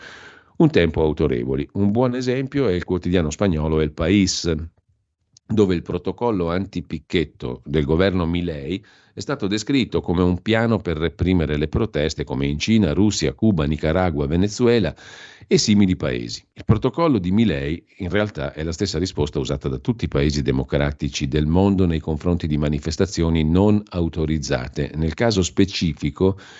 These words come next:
il piquete, cioè bloccare le strade, è diventato un lavoro forzato nell'Argentina peronista.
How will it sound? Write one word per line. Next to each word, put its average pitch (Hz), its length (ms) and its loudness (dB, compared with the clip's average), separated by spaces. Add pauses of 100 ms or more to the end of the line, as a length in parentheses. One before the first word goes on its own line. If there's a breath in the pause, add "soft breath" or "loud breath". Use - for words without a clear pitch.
(140)
il 92 220 2
piquete, 76 720 0
cioè 80 240 -2
bloccare 69 480 -4
le 67 100 -4
strade, 85 640 -2
è 107 100 -4
diventato 117 400 -2
un 92 100 0
lavoro 101 300 2
forzato 76 800 -4
nell'Argentina 78 720 0
peronista. 73 680 -2